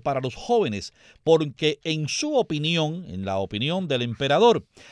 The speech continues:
los solteros sin familias eran mejores soldados ya que tenían menos ataduras. El sacerdote, Valentín, consideró que el decreto era injusto y desafió al emperador.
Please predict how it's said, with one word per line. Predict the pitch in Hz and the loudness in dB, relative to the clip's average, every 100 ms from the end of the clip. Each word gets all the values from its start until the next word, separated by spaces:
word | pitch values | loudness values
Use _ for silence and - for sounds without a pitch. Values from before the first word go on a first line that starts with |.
| - | -2
los | 160 190 - | 4 6 6
solteros | - 165 151 - 226 196 127 - - | 0 0 -2 4 4 6 2 -4 -12
sin | - 175 170 156 | -8 -4 -4 -4
familias | 170 214 262 160 101 87 - _ _ | -2 -2 -2 -2 -2 -4 -10 _ _
eran | 190 196 175 156 | 0 2 2 -2
mejores | 131 180 180 - | 0 0 -2 -2
soldados | 151 147 220 202 127 135 123 | -2 2 4 4 2 -2 -2
ya | 156 156 | -2 -2
que | 139 | -4
tenían | 123 147 156 131 | -4 -4 -4 -4
menos | 123 139 143 - | -4 -4 -6 -8
ataduras. | 104 101 92 107 90 85 - _ - - - - | -8 -6 -6 -6 -6 -10 -14 _ -20 -20 -8 0
El | 156 151 | 0 0
sacerdote, | - 254 226 170 175 160 147 - | 0 0 0 0 2 2 0 -4
Valentín, | 82 95 131 196 143 139 127 143 _ | -6 -2 -2 -2 -2 -4 -4 -10 _
consideró | - 131 131 143 135 170 208 214 - | -10 -8 -6 -2 0 4 4 2 -4
que | |
el | 110 95 | -6 -4
decreto | 104 165 185 185 | -6 -2 -2 -2
era | 185 | -2
injusto | 214 170 214 - 165 - - - - | 0 0 0 -2 -6 -6 -16 -14 -4
y | 196 | 0
desafió | 180 147 147 120 - 240 247 | 2 0 -2 -2 -2 -2 -2
al | 165 | -4
emperador. | 127 131 117 113 107 - | -6 -2 0 0 -2 -4